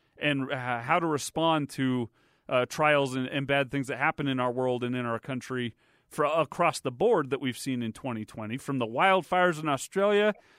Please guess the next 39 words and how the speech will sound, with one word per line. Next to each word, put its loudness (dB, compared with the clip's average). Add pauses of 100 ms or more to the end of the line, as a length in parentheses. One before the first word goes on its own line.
(200)
to 4
now, 4
uh, 2
racial 0
inequality 2
and 0
the -2
fight -2
for, 2 (340)
uh, 2
for -4
that 2
to -8
become -2
eradicated 2
and 0
to -4
be -2
better 2
and 0
to -2 (320)
be 0
what 2
this -2
country -2
was 0
supposed -2
to -12
be 0
in 0
the -4
first -4
place, -2
and -2
that 2
it's -6
equal -4
to -10
all. 2